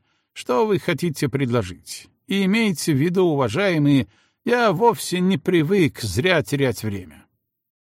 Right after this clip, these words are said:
«Не потеряйте», хмыкнув, заверил молодой человек.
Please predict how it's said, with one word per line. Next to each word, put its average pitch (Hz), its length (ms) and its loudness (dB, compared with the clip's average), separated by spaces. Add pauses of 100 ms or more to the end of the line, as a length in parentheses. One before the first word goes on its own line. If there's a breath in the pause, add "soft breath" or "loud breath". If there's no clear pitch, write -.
(420)
«Не 226 260 0
потеряйте», 139 1000 2
хмыкнув, 143 680 0
заверил 135 640 2
молодой 123 420 2
человек. 90 440 -10